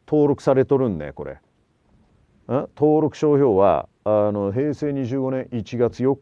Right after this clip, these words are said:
日に出願され、後期分の登録料納付期限は、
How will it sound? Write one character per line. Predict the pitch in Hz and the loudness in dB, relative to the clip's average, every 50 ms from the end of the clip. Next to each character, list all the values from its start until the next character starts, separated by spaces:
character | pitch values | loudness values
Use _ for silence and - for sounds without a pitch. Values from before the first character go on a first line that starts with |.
| _ - | _ -2
日 | - 143 139 | 0 0 0
に | 143 139 139 131 - _ _ _ _ _ _ _ _ _ _ _ _ | 0 -2 -4 -4 -6 _ _ _ _ _ _ _ _ _ _ _ _
出 | _ - - - 139 | _ -20 -8 -4 -2
願 | 135 127 110 | 0 0 0
さ | 95 107 95 | 0 0 2
れ、 | 101 104 92 76 62 - _ _ _ | 2 4 2 2 -2 -4 _ _ _
後 | - 156 165 165 165 156 | -2 0 2 2 2 0
期 | - _ - 156 156 151 | -2 _ -2 0 0 0
分 | 123 147 156 151 147 139 135 120 110 104 | 0 0 -2 -2 -2 -2 -2 -2 -2 0
の | 104 110 120 107 87 69 57 - _ _ _ _ _ _ _ _ _ | 0 2 2 2 2 0 -4 -8 _ _ _ _ _ _ _ _ _
登 | - 143 147 151 151 151 | -2 0 2 2 2 2
録 | - - 147 | 0 0 0
料 | 143 143 139 139 | 2 2 2 2
納 | 135 131 135 135 | 0 0 -2 -2
付 | 123 - - | -4 -4 -4
期 | 135 127 | -4 -2
限 | 123 117 92 80 | 0 0 -2 -2
は、 | 85 95 92 82 67 - | -4 -4 -4 -4 -6 -8